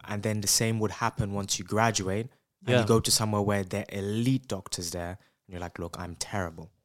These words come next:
Speaker 1: And you
Speaker 2: Yeah.
Speaker 1: have to get up to speed. You will still maybe feel like, "I'm terrible compared to these people," after a year. But if you moved yourself to a smaller pool where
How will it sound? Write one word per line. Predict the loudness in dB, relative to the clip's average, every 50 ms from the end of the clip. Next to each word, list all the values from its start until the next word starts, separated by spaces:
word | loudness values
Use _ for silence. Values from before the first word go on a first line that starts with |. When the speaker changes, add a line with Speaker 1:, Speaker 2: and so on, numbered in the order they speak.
| _ _ _
Speaker 1:
And | -2
you | 0 2
Speaker 2:
Yeah. | 2
Speaker 1:
have | 2 2
to | -2 0
get | 2 2 4 4
up | 4 2 2
to | 2 2
speed. | 2 4 4 2 2 2 2 0 -4 -12 -20 -20 -20 -6 2
You | 4 8 8
will | 8
still | 8 8 6 6 6
maybe | 8 6 6 6 4 2
feel | 0 0 0 0
like, | 0 -2 -4 -8
"I'm | -8 -8
terrible | -4 -2 -2 0 0 -2 -4
compared | -4 -6 -4 -4 -6 -6
to | -4
these | -4 -4 -4
people," | -4 -4 -6 -6 -8 -8 -6 -6
after | -6 -6 -4 -4 -2
a | -2
year. | -2 -4 -2 -2 -2 0 -2 -2 -6 -8 -12 -20 _ _ _ _ _
But | 0 0
if | 0 2
you | 2
moved | 4 6 8 8 8 8 6
yourself | 4 4 4 2 2 0 -2
to | -4 -4 -2
a | 0
smaller | 0 2 4 6 6 8 8 6 6
pool | 4 2 2 2 2 2 2
where | 2 0 0 -2